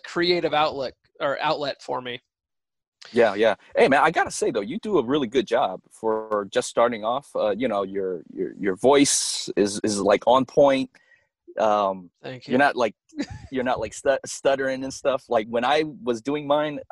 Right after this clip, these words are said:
Speaker 2: oh man, I, <laughs> I, I sound such, like, an amateur.
Speaker 1: I could, I could do better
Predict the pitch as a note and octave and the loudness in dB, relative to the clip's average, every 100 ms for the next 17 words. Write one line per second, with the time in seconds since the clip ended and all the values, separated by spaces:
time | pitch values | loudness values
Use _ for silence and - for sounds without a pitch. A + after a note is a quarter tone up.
0 | - - G#2+ G#2+ G#2 G#2 _ _ _ - | -12 -8 -2 -2 -2 -4 _ _ _ -8
1 | G2+ G#2 - - - - - - - - | -4 -4 -4 -10 -12 -20 -10 -2 0 2
2 | - B2 B2 G#2+ F2 G#2 - A2+ G#2+ - | 2 4 4 2 -4 -4 0 0 0 0
3 | A2+ - G#2+ F#2 G2 G2 G2 G2+ - G#2 | -2 -2 -4 -2 -4 -4 -6 -4 -4 -4
4 | _ _ _ _ - G#3+ C4 D#4+ - G#3 | _ _ _ _ -4 -2 0 -2 0 2
5 | A#3 B3+ G3 G3 E3+ D#3 C3 A#2+ | 2 0 -2 0 4 4 2 -6